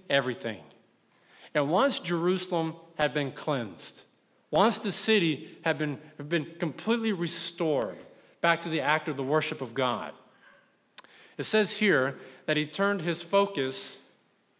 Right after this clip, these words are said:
to the rest of the nation. Home is taken care of now.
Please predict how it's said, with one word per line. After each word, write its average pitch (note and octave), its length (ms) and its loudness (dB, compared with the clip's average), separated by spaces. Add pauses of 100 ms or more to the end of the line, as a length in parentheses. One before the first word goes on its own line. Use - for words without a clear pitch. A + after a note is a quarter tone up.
(560)
to D#3 100 -6
the C#3+ 120 -2
rest D#3+ 320 0
of C3+ 100 -4
the C3+ 80 -4
nation. B2 440 -6 (1700)
Home G3+ 380 4
is F3+ 100 0
taken E3 340 0
care D#3+ 220 2
of B2+ 140 -2
now. B2+ 400 -4